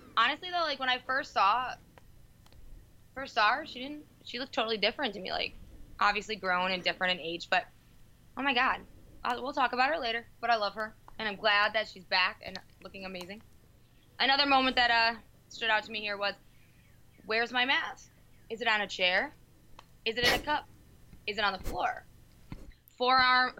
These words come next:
forearms, fives, and finger tunnels. Like, that's my new, like, let's see how each team, besides what, the mask, how each team congratulates each other, like,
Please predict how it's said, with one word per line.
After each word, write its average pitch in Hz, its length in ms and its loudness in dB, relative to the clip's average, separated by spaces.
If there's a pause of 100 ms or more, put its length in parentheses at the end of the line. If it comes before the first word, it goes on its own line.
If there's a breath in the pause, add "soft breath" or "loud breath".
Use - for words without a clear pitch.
forearms, 294 460 2
fives, 254 480 2
and 214 200 -6
finger 240 280 -6
tunnels. 269 540 -8
Like, 214 260 -2 (1160)
that's 214 200 0
my 233 140 0
new, 220 240 -2
like, 208 220 -4
let's 214 260 -6
see 226 180 -6
how 208 360 2
each 202 320 -8
team, 220 200 -6
besides 254 440 -2
what, 233 180 -2 (480)
the 208 80 -10
mask, 202 420 -2 (600)
how 277 240 2
each 269 260 -6
team 240 500 -4
congratulates 214 640 -2
each 214 240 -6
other, 247 420 0
like, 196 340 -4